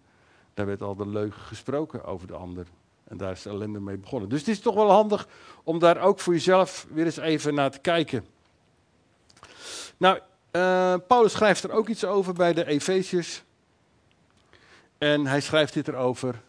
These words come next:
"Leg daarom de leugen af, spreek de waarheid tegen elkaar, want we zijn elkaars ledematen." Dan komen die ledematen weer terug. "Laat geen vuile taal over uw lippen komen, maar alleen goede, waar nodig,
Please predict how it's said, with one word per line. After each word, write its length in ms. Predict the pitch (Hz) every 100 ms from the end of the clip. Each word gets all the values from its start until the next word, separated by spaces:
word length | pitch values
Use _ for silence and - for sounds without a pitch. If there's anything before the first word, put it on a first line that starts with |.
| _ _ _ _ _ _ _ _ _ _
"Leg 260 | - 151 -
daarom 580 | 143 131 131 131 131 120 _ _ _
de 160 | 110 120
leugen 400 | 170 208 - -
af, 180 | 147
spreek 580 | - - 190 196 185 127
de 80 | 131
waarheid 560 | 147 151 147 147 - _
tegen 340 | 196 190 170 151
elkaar, 420 | - 135 123 127 107
want 220 | 123 123
we 80 | 123
zijn 260 | 123 117
elkaars 420 | 110 - 117 110
ledematen." 800 | 117 127 131 123 117 110 - 90 _ _ _ _ _ _ - 117
Dan 80 |
komen 240 | - 107 104
die 80 | 104
ledematen 500 | 110 110 110 101 98
weer 100 | 92
terug. 420 | 131 143 - _ _ _ _ _ -
"Laat 260 | 123 139
geen 200 | - 165
vuile 380 | 165 165 156 143
taal 480 | 180 175 170 175 - _ _
over 260 | - 156 139
uw 100 | 135
lippen 300 | 143 185 175
komen, 480 | 185 165 165 165 147 _
maar 240 | 127 123
alleen 240 | 117 131 123
goede, 420 | - 139 131 123
waar 200 | 117 113
nodig, 500 | 107 107 110 -